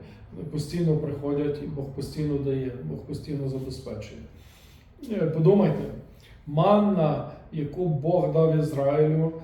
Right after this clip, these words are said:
коли вони вийшли з єгипетського краю, перетнувши Червоне море, почала падати на Синайському півострові. Знаєте, скільки вона падала євреям?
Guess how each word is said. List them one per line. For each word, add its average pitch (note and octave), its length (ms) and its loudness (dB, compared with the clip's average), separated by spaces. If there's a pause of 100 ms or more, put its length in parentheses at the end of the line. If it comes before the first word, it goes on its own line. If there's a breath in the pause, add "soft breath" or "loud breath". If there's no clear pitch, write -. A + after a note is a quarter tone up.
(220 loud breath)
коли D3+ 200 2
вони D3+ 220 0
вийшли D#3 600 -2
з C#3 120 -2
єгипетського D3 640 -2
краю, C#3+ 460 2
перетнувши C#3+ 600 -4
Червоне C#3+ 460 -2 (100)
море, C3+ 260 -2 (500 loud breath)
почала D#3 320 2
падати D3+ 920 4 (340 loud breath)
на D#3+ 60 -8
Синайському D3+ 720 0
півострові. C#3+ 840 -2 (320 loud breath)
Знаєте, E3+ 260 -2
скільки - 340 -4
вона D3+ 220 4
падала C#3 600 0 (720)
євреям? D3+ 640 2